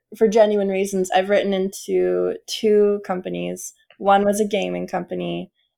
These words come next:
and one was a, uh, a, a different app. I was having issues in both, and, uh, it really, it really took a lot for me to write in,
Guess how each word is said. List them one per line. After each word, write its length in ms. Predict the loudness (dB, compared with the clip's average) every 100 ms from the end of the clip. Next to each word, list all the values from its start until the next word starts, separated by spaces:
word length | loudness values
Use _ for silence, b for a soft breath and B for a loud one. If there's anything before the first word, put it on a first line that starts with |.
| -4
and 240 | -2 0
one 460 | 0 0 -2 -4 -6 -6
was 840 | -4 0 0 0 -2 -8 -14 -12
a, 240 | -10 -8 -6
uh, 360 | -6 -6 -6 -4
a, 120 | 0
a 60 | 2
different 360 | 2 0 -4 -6
app. 240 | -6 -8 _ _ b b
I 60 | -2
was 120 | 0
having 260 | 0 -2 -2
issues 400 | -4 -2 -2 0
in 180 | -2 2
both, 480 | 4 4 2 -6 _ _ _ _ _ -2
and, 600 | 2 4 2 2 -2 0
uh, 520 | 2 2 0 -4 -8 -12 _ _ _ _ _ _ _ _ _ _ _ _
it 180 | 2 2
really, 760 | 2 4 4 2 2 0 -2 -8 _ _ _ _ _ _
it 160 | -4 2
really 240 | 4 4 2
took 160 | 2
a 60 | 2
lot 320 | 4 4 2
for 100 | -2
me 120 | -2 -2
to 100 | 0
write 220 | 2 2
in, 400 | 0 -2 -8